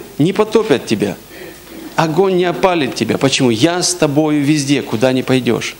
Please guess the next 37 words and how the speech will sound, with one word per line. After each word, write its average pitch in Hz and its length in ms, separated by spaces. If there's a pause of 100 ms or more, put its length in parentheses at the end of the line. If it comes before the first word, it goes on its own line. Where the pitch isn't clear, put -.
(120)
Аминь. 147 400 (580)
Поэтому 190 320
мы 208 140
не 220 100
боимся. 196 520
Огонь 190 320
к-, - 100
горит, 160 560 (160)
вода 143 380
льется. 165 540 (380)
Мы 131 220
не 165 120
боимся, 160 520
потому 131 300
что 127 160
мы 127 100
знаем: 113 340
Иисус 139 360
со - 160
мною. 127 380 (500)
Он 139 320 (200)
им-, 131 160
и-, 139 240
имеет 135 340
выход. 123 360 (460)
Слава 147 320
Богу. 123 280
У 113 40
нас 165 240
нет 185 200
тупиковых 135 580 (460)
комнат, 120 400 (540)
потому 135 260
что 131 160
Иисус 147 240
всегда 123 320
дверь 107 320